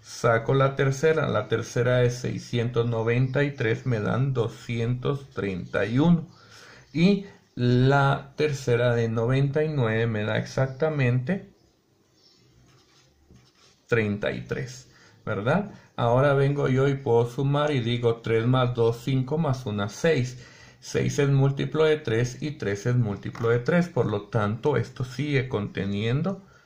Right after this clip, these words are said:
te-, tercera, perdón, tercera. Entonces en este caso, la tercera de doscientos treinta y uno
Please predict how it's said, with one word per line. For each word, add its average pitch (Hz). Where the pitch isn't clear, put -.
te-, -
tercera, 113
perdón, 104
tercera. 107
Entonces 123
en 135
este 147
caso, 131
la 120
tercera 131
de 117
doscientos 123
treinta 160
y 156
uno 120